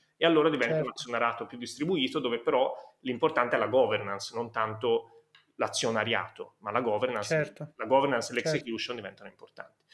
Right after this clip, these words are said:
Speaker 1: Quindi questa
Speaker 2: Certo.
Speaker 1: è estremamente vero,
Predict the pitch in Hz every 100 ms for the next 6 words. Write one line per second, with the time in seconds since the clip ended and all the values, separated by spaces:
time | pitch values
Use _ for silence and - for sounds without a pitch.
0 | - - - 135 123 127 - 131 113 107
1 | - - _ 160 160 156 143 131 127 113
2 | 113 113 98